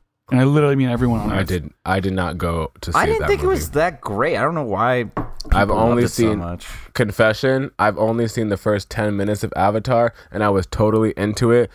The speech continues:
Speaker 2: and then my friends turned it off, and I just never saw it again.
Speaker 3: You might be in the minority of, like, the world. <laughs>
Speaker 1: Well, because you saw it. Yeah, really. Like I said, everyone on Earth saw it. The reason people loved it, though, is
Speaker 2: Except for
Speaker 1: because
Speaker 2: me.
Speaker 1: the three D was so insanely good.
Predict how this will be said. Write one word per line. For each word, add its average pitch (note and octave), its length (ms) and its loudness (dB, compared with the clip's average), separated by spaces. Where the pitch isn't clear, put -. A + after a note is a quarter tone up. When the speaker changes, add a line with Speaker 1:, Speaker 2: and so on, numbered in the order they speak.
Speaker 2:
and F#2 140 -2
then F#2+ 80 2
my F#2+ 100 2
friends F#2+ 400 0
turned F#2+ 280 0
it F2+ 100 2
off, E2+ 340 0
and E2+ 100 -8
I E2+ 120 -4
just F2 160 -8
never E2+ 180 -2
saw D#2+ 240 -4
it E2+ 60 -2
again. D#2 320 -6
Speaker 3:
You G#2+ 120 0
might - 140 2
be C4 100 0
in F#3 60 0
the D3+ 60 0
minority B2+ 500 2
of, G#2 160 -2
like, A2 180 0
the G#2 100 0
world. G2+ 580 -2
<laughs> - 60 -20
Speaker 1:
Well, G#3 120 6
because A#3+ 340 2
you A3+ 100 4
saw A#3 460 4
it. F#3+ 200 -2
Yeah, G#3 180 4
really. D3+ 300 0
Like D#3 300 0
I E3 60 2
said, C3+ 260 2
everyone D#3 300 2
on C#3 120 2
Earth B2 200 -4
saw C3+ 260 -2
it. - 120 -6
The C#3+ 200 2
reason C4 280 4
people A#3 220 2
loved D3+ 220 4
it, F3+ 80 0
though, G3 120 4
is F#3 80 6
Speaker 2:
Except - 80 -2
for - 40 -2
Speaker 1:
because - 160 0
Speaker 2:
me. C#3 60 2
Speaker 1:
the - 60 -4
three C#3 320 2
D C3+ 200 2
was A#2 260 0
so A#2+ 480 2
insanely A2+ 580 0
good. A2 520 0